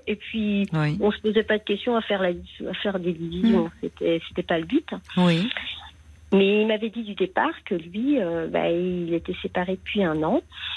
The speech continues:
Speaker 1: et que sa femme était partie avec quelqu'un d'autre, et pour lui, c'était très compliqué. Et je
Speaker 2: Ah
Speaker 1: pense
Speaker 2: oui.
Speaker 1: que j'ai été un très joli pansement.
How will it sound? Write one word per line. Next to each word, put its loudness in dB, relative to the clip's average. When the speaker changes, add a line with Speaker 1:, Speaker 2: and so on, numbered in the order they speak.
Speaker 1:
et 4
que -6
sa 0
femme 0
était -2
partie -4
avec -2
quelqu'un 0
d'autre, 0
et -2
pour 0
lui, 2
c'était 0
très -2
compliqué. -2
Et 4
je 0
Speaker 2:
Ah 2
Speaker 1:
pense 0
Speaker 2:
oui. -10
Speaker 1:
que 2
j'ai 2
été 0
un -2
très 0
joli -2
pansement. -6